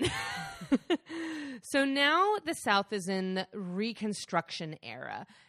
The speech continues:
and taxes are raised super high because they're trying to literally rebuild everything. Um, so Scarlett is now worried that they will lose Tara because she literally can't afford it.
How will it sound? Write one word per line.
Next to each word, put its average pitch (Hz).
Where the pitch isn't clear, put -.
and 185
taxes 269
are 185
raised 175
super 180
high 285
because 220
they're 202
trying 233
to 214
literally 190
rebuild 175
everything. 120
Um, 170
so 196
Scarlett 269
is 208
now 202
worried 175
that 175
they 180
will 170
lose 196
Tara 175
because 170
she 185
literally 170
can't 165
afford 175
it. -